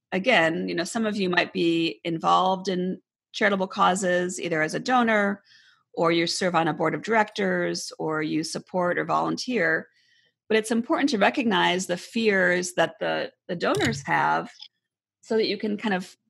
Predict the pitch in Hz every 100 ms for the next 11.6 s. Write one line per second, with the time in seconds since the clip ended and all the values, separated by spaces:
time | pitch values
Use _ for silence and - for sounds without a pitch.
0 | _ _ 214 214 - 269 330 - 151 165
1 | 170 190 190 180 165 165 208 196 - -
2 | 233 220 330 311 190 180 185 156 - -
3 | - - - _ _ - 208 226 214 208
4 | 202 - - - 233 226 202 202 - 190
5 | 180 - 233 202 180 165 160 - - -
6 | - 170 160 160 175 - _ _ _ _
7 | 208 208 214 - - 240 - 190 185 -
8 | 190 170 165 170 185 - 156 156 175 -
9 | - 135 185 - _ _ _ _ - 233
10 | 214 196 233 285 - 202 - 170 175 -
11 | - 185 175 175 170 -